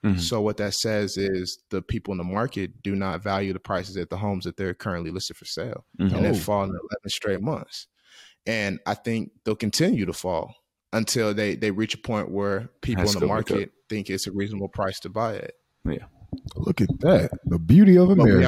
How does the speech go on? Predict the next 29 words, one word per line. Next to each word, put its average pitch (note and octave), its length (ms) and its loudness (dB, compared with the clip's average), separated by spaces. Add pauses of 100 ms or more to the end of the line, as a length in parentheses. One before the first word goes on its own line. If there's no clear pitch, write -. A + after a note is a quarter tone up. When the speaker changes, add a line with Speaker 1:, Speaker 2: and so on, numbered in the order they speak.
Speaker 3:
America. D#2 60 0
Speaker 2:
to E2 120 0 (280)
Speaker 1:
And G2 140 2
then G#2+ 140 4
once A2 160 2
Speaker 2:
Yeah, A#2 80 4
Speaker 1:
people G#2+ 120 6
Speaker 2:
we A#2+ 80 4
have - 60 4
Speaker 1:
start A2 160 4
Speaker 2:
to A2 40 2
Speaker 1:
buying A#2+ 360 4
Speaker 2:
evaluate A2 140 2
Speaker 1:
it, A#2 80 4
Speaker 2:
we A#2+ 60 4
Speaker 1:
then A2 140 4
the A2 80 4
price G#2 300 -2
is F#2+ 100 -4
gonna G2+ 180 0
continue F#2 460 -2
to E2 60 -4
go F#2 380 4
up, - 180 -2 (140)
and F2 220 -6
then E2+ 280 -2
it D#2+ 80 -10
just E2+ 180 -4
flips. - 540 -4